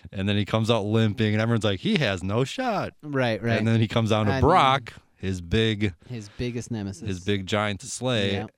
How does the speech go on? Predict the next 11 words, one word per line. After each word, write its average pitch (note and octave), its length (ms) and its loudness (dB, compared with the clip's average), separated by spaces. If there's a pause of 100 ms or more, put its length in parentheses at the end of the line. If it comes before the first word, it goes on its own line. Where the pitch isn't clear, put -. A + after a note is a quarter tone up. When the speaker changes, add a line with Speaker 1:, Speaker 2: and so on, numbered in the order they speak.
(140)
Speaker 1:
and F2+ 180 -6
then F#2 180 -4
eliminates F#2+ 460 0
him F2 160 -6
last D#2 320 -10
to - 160 -18
win. - 100 -18 (1080)
Speaker 2:
I E2 120 -14
could - 160 -20
see A#2 220 -8
it. E3 140 -8